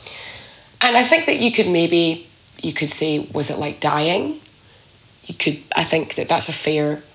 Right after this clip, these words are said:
um, kind of analogy. It was, it was a, a d-, dying-like feeling of, of, of leaving.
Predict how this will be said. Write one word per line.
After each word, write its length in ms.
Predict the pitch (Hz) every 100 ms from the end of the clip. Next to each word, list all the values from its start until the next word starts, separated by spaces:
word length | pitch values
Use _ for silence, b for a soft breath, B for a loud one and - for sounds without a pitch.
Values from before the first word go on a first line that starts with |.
| -
um, 540 | - - - - - -
kind 160 | - 156
of 80 | 147
analogy. 760 | 151 151 156 156 226 294 302 -
It 160 | 151
was, 340 | 165 160 - -
it 120 | 160
was 160 | 160 160
a, 260 | - -
a 40 | - -
d-, 200 | - -
dying-like 1200 | 175 170 170 156 151 - - - - 156 160 147
feeling 720 | - - - 147 - 73 98
of, 260 | - 139 -
of, 180 | - -
of 240 | - 147
leaving. 500 | 151 151 147 147 -